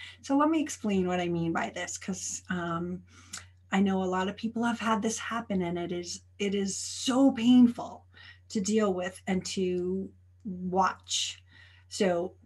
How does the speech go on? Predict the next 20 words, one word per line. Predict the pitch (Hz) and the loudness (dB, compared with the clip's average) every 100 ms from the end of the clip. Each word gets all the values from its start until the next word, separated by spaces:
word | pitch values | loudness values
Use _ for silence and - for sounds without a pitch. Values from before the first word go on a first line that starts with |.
| - | -14
when | 202 196 226 277 339 | -4 0 4 4 4
someone | 320 - 277 262 240 | 0 0 6 6 6
decides | 214 196 208 196 190 - | 2 0 0 -2 -2 -6
to | 185 | -6
smear | - 185 175 165 | -4 -2 0 -2
you, | - 170 170 - _ - | -4 -10 -14 -20 _ -8
a | 196 196 | -4 -2
narcissist | 175 180 180 - - 190 185 - | -2 -4 -6 -8 -8 -8 -8 -8
decides | 190 - 160 165 | -10 -6 -8 -8
to | - | -10
smear | 226 - 202 165 | -4 0 0 0
you, | 165 - 190 - - - - - | -4 -6 -8 -10 -16 -20 -20 -6
um, | 196 185 180 202 - _ | -2 -2 -2 -4 -8 _
they | - 196 175 196 214 - | -8 -6 -2 0 0 -2
often | 220 302 302 311 294 285 277 - - - - - | -2 -2 -2 0 6 8 6 2 -18 -20 -20 -6
decide | 214 - 214 190 185 185 | -4 -2 2 4 2 0
to | - | -4
smear | 185 - 185 180 | -4 -2 -2 -2
you | 175 180 | -4 -6
to | 180 - | -6 -6